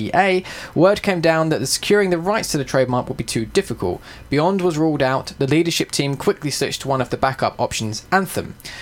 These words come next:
But whereas Beyond had been an indicative of what BioWare hoped the game would be,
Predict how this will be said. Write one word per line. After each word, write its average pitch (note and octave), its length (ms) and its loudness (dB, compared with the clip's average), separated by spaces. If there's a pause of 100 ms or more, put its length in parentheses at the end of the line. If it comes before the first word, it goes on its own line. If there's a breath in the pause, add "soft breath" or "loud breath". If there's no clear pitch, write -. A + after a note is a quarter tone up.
(140 loud breath)
But C3 100 0
whereas F3+ 360 4
Beyond F3+ 420 2
had D#3+ 160 0
been D#3 140 2
an D3 100 0
indicative C#3 560 -2
of C3 160 -2
what - 160 0
BioWare A#2+ 440 2
hoped A#2 220 -4
the A2+ 60 -6
game G#2+ 240 -2
would G#2 200 -4
be, F3+ 320 2